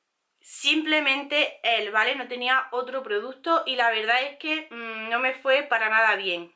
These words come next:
También lo estuve utilizando un día, creo, solo por la mañana y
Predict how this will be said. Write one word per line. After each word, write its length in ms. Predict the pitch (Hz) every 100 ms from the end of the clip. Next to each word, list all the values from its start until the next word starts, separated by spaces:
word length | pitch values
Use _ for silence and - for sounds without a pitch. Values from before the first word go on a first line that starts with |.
| -
También 300 | 208 220 240
lo 100 | 247
estuve 260 | 247 254 247
utilizando 840 | 233 226 220 233 233 233 226 220
un 540 | 247 240 240 233 233 220
día, 320 | 240 254 233 220 - - _ 226
creo, 460 | 226 247 220 196
solo 340 | - 240 226 220
por 140 | 214
la 120 | 214
mañana 600 | 208 202 214 226 262 359 - - - - _ -
y 420 | 247 277 269